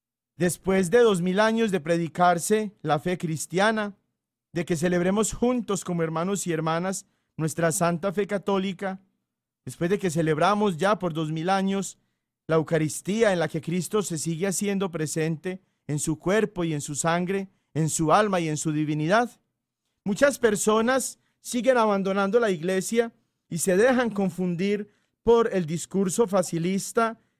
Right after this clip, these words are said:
y mañoso de muchos autodenominados pastores que en el fondo no sin-, no son sino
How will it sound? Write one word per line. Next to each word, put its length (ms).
y 140
mañoso 760
de 160
muchos 600
autodenominados 920
pastores 760
que 160
en 80
el 140
fondo 360
no 140
sin-, 340
no 160
son 220
sino 520